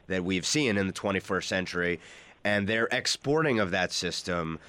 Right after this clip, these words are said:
abroad. And it speaks to a more fundamental issue, which is that China does not, and the Chinese Communist Party itself, does not just desire to obviously dominate its own mainland, but it has expansionist,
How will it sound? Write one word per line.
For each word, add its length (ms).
abroad. 520
And 140
it 100
speaks 380
to 300
a 80
more 240
fundamental 560
issue, 420
which 220
is 160
that 280
China 420
does 260
not, 340
and 160
the 40
Chinese 340
Communist 480
Party 260
itself, 480
does 160
not 160
just 160
desire 380
to 80
obviously 520
dominate 680
its 160
own 240
mainland, 680
but 280
it 180
has 420
expansionist, 960